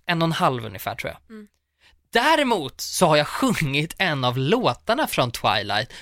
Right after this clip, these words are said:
Speaker 1: på ett bröllop.
Speaker 2: Grattis.
Speaker 1: Tack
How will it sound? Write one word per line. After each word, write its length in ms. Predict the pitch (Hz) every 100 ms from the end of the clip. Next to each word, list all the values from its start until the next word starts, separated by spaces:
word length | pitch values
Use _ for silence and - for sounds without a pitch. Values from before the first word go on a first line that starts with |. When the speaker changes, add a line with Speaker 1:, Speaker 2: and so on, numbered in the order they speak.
| -
Speaker 1:
på 100 | -
ett 100 | 117
bröllop. 520 | 127 262 254 196 302 -
Speaker 2:
Grattis. 680 | 214 196 - - 220 - - _ _ _ _ _
Speaker 1:
Tack 320 | - 294 -